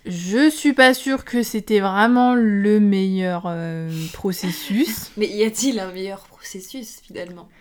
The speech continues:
Speaker 1: Bah, en fait, je pense que si on avait été honnête l'un envers l'autre, on aurait pu se quitter, euh, à peu près bons amis.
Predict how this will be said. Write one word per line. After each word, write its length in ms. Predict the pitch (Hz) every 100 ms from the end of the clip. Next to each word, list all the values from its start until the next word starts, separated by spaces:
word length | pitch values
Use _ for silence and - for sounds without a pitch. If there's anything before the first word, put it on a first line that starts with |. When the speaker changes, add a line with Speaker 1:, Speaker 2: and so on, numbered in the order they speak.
| _ -
Speaker 1:
Bah, 220 | 262 226 - _
en 100 | 240
fait, 180 | 262 349
je 60 | -
pense 220 | 311 330
que 420 | - 254 220 190 -
si 240 | - -
on 80 | 233
avait 260 | 226 226 220
été 160 | 220
honnête 520 | 226 226 233 240 240 233
l'un 280 | 214 208
envers 340 | 202 190 185 185
l'autre, 460 | 208 269 - - -
on 140 | 202
aurait 200 | 196 196
pu 200 | 185 247
se 140 | 240 220
quitter, 600 | 202 - - 214 226 208
euh, 380 | 185 185 180 180
à 140 | 185 190
peu 60 |
près 200 | 185 -
bons 160 | 196 185
amis. 200 | 170